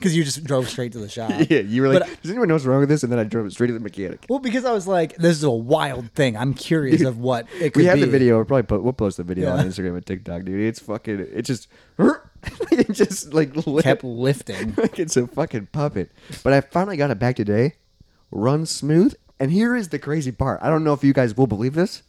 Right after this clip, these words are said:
Speaker 2: No sound. It doesn't make sound
Speaker 1: It's a
Speaker 2: anymore. It, it sounds like when I drive, it just drives.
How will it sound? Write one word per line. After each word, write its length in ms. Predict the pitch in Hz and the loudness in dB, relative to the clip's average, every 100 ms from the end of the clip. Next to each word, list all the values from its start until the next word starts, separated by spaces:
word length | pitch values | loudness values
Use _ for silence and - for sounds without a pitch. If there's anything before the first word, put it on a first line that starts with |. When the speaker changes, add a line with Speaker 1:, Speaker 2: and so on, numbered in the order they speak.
| _ _ _ - - | _ _ _ -20 -6
Speaker 2:
No 340 | 135 180 233 220 | 4 6 6 4
sound. 600 | - - 151 185 117 101 | -4 0 4 4 4 0
It 60 | |
doesn't 220 | 135 170 170 | 0 0 -2
make 120 | 147 | -4
sound 380 | - 143 170 151 | -2 2 2 2
Speaker 1:
It's 300 | 101 87 113 | -2 -6 -8
a 40 | |
Speaker 2:
anymore. 140 | 104 - 175 - - _ - _ _ - | -12 -12 -14 -14 -20 _ -20 _ _ -6
It, 160 | 135 - | -6 -2
it 240 | 170 165 | -2 -2
sounds 500 | - 175 151 165 185 - - 359 294 | -2 0 2 0 -4 -14 -16 -14 -4
like 180 | 156 - | -4 0
when 120 | 156 | 2
I 80 | 156 | 2
drive, 360 | 123 117 160 | 0 0 2
it 100 | 147 | 0
just 500 | 110 123 113 - _ 101 | 0 -4 -6 -14 _ -4
drives. 440 | 120 120 71 - | -2 -2 -8 -18